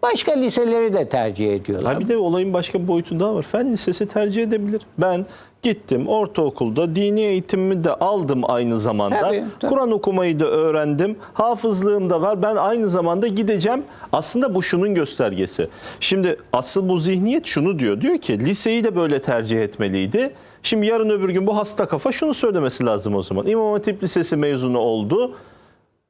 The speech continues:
Speaker 2: İmam Hatipler görüyorsunuz ilahiyatı tercih etmiyor oranın devamı olduğu halde. Onlar bile ila-, ilahiyata gitmek istemiyor demesi lazım.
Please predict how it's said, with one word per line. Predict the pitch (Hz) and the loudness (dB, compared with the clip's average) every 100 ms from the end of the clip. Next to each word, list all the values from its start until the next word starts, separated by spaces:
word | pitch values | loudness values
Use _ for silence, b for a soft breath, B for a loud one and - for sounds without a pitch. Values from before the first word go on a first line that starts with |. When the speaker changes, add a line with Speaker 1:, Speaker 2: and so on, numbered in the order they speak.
| - | -2
Speaker 2:
İmam | 113 135 135 | 0 2 0
Hatipler | 123 110 - 131 | -2 -4 0 0
görüyorsunuz | 123 127 156 147 - 101 - | 0 0 0 0 -4 -4 -2
ilahiyatı | 104 110 110 104 101 202 | 0 2 2 0 0 -2
tercih | 202 123 101 131 185 | -2 -2 0 0 0
etmiyor | 226 226 240 214 | -2 -2 0 2
oranın | 151 131 127 117 | 2 2 0 0
devamı | 120 113 113 110 | 0 2 0 0
olduğu | 104 98 104 | 0 0 0
halde. | 98 95 90 | 0 0 0
Onlar | 117 131 180 220 190 | 2 2 0 0 0
bile | 165 | 0
ila-, | 127 127 127 | 2 0 0
ilahiyata | 135 135 131 127 117 196 | 0 0 2 0 0 0
gitmek | 190 185 214 208 | -2 -2 -2 0
istemiyor | - 262 269 247 190 | -2 0 0 2 2
demesi | 151 120 123 | 0 0 0
lazım. | 104 87 - | 0 0 -4